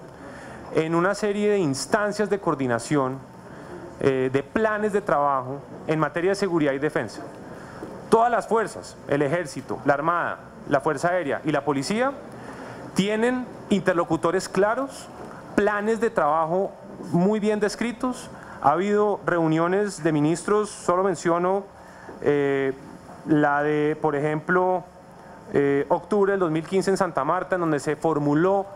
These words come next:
un plan de trabajo conjunto en materia de seguridad y defensa con el Ministerio de Defensa de Venezuela y todas las fuerzas. Eh, y ha habido seguimiento en Caracas en el dos mil dieciséis,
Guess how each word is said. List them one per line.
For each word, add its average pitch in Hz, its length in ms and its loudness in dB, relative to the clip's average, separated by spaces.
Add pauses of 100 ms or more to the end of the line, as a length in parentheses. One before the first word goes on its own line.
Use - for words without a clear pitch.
(140)
un 160 160 0
plan 175 340 2
de 180 80 0
trabajo 151 640 2 (140)
conjunto 170 520 2
en 180 60 0
materia 147 280 0
de 160 40 0
seguridad 147 320 2
y 131 40 0
defensa 160 500 0 (400)
con 151 180 2
el 135 120 2
Ministerio 135 480 2
de 190 60 2
Defensa 160 400 0
de 165 140 2
Venezuela 147 480 2
y 160 80 -6
todas 160 180 2
las 156 160 2
fuerzas. 180 500 -2 (720)
Eh, 135 300 2 (560)
y 170 100 4
ha 160 60 6
habido 202 220 2
seguimiento 196 680 0 (280)
en 147 140 4
Caracas 156 460 0
en 175 80 2
el 156 120 0
dos 139 120 0
mil 131 180 2
dieciséis, 165 720 0